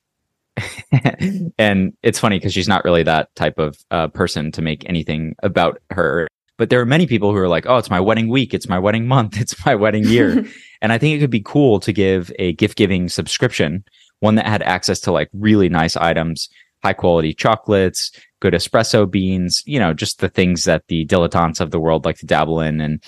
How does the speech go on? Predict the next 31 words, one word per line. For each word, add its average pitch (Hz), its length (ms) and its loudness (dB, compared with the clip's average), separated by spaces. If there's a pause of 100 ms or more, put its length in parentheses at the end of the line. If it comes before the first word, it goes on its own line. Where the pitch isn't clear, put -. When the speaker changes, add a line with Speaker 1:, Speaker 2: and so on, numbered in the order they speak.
(160)
Speaker 1:
tie 87 160 -2
to 87 120 -2
their 82 140 4
identity. 87 580 0 (300)
And 95 100 -2
for - 140 -4
seven 101 320 0
or 92 80 0
thirty 85 340 0
days, 78 480 2 (260)
you 90 120 -4
could - 160 -2
send 87 480 0
a 90 80 -2
person 82 640 -2
a 85 80 0
cool 87 380 2
gift - 500 -2 (260)
that 76 140 0
you 82 400 0
customized 76 800 -2 (320)
as 80 260 0
a, 78 360 0
you 95 120 -2
know, 78 100 0
an 76 120 -4
ongoing 87 460 2
gift 87 220 -2
box 71 260 0
for - 140 -4
their 76 320 0